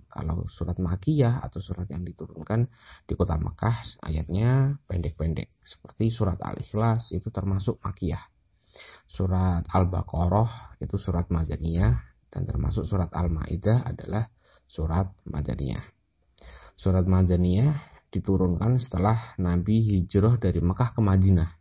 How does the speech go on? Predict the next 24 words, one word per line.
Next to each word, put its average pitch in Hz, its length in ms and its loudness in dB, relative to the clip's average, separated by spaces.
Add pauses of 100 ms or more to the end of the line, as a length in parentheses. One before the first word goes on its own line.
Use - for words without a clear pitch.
(300)
Jadi 98 400 -4
disebut - 480 -12
dengan 92 160 -2
surat - 400 -6
Madaniyah. - 640 -10 (1300)
Surat 127 320 6 (1200)
Al-Maidah 120 1040 4 (580)
terdiri 98 560 4
dari 107 240 4
seratus 92 320 -2
dua 90 160 0
puluh 95 240 -4
ayat 90 320 0
dan 95 160 4
merupakan 90 480 -4
surah 104 320 -2
yang 104 240 2
kelima 120 400 4
dalam 107 400 2
Al-Quran. 92 640 -6
Kalau - 240 -14
nanti 92 240 -8
dicek - 400 -12
di, 87 80 -2